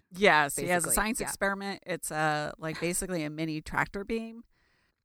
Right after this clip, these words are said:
Speaker 1: And then he is able to reverse engineer it so that it can also be, uh, essentially like a force field. It can repel, which,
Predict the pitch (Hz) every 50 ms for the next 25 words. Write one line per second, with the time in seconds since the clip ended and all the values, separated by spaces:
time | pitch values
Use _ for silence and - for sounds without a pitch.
0 | _ - 170 175 170 147 165 156 156 156 160 - 170 160 156 151 147 143 143 156
1 | - - - 170 160 175 156 156 139 - - 165 147 143 147 151 165 151 247 277
2 | 294 262 - - 226 202 180 196 208 220 202 175 156 151 147 - - - 160 151
3 | 151 147 143 - - 175 - 165 156 143 147 156 - - 160 143 143 151 143 143
4 | 147 147 - - 156 151 147 143 143 - - 151 139 - 139 - - - - 135
5 | - - 127 139 - - - - - - - - 147 143 - 135 131 139 143 -
6 | 180 - - - - 156 165 160 - -